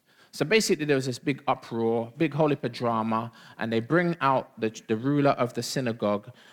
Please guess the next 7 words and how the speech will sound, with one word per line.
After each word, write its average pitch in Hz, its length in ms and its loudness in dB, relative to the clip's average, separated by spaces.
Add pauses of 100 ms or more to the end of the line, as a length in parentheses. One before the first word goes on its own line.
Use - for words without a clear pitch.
(100)
um, 107 260 -2
because 113 360 -2
he 156 200 0
gets 139 260 0
hold, 127 260 -2
held 120 240 0
responsible 107 880 -4